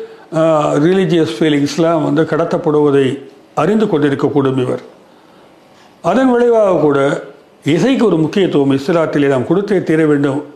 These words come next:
என்ற ஒரு, ஒரு புரிதல் சாத்தியமாக இருக்கக்கூடும். அப்போ அங்கே அப்படியே கவாலி இறக்குறாங்க.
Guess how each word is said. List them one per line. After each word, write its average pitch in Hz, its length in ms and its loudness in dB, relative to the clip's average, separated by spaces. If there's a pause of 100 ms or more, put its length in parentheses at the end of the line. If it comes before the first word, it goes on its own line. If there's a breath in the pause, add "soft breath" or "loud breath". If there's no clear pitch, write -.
என்ற 139 560 0 (520 loud breath)
ஒரு, 151 440 2
ஒரு 165 180 0
புரிதல் 254 480 0
சாத்தியமாக 127 640 -2
இருக்கக்கூடும். - 480 -10 (1040 loud breath)
அப்போ 277 340 0
அங்கே 254 240 2
அப்படியே 214 320 2
கவாலி 196 500 0
இறக்குறாங்க. 143 380 -6